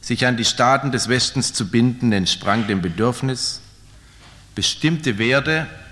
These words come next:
wieder in den Vordergrund des individuellen und des staatlichen Lebens zu stellen, die Würde und die Freiheit des einzelnen Menschen ebenso wie Demokratie,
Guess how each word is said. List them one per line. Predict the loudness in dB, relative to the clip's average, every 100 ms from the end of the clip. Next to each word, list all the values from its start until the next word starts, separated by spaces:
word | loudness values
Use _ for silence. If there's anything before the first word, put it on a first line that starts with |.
| -14 -6
wieder | -2 -2
in | -2
den | -2 0
Vordergrund | 0 0 0 0 0
des | -2 0
individuellen | 0 2 2 2 4 4
und | 4 2
des | 0
staatlichen | 2 2 0 -2 -4 0
Lebens | 0 0 -2 -2
zu | -2
stellen, | 0 0 0 0
die | 0
Würde | 2 4 4 0 -4 -18 -20 -18 -8
und | -6
die | -2
Freiheit | 4 4 6 4
des | 2
einzelnen | 2 2 2 2 2
Menschen | 2 2 2
ebenso | 2 2 4 4 4
wie |
Demokratie, | 2 2 2 0 -2 2 0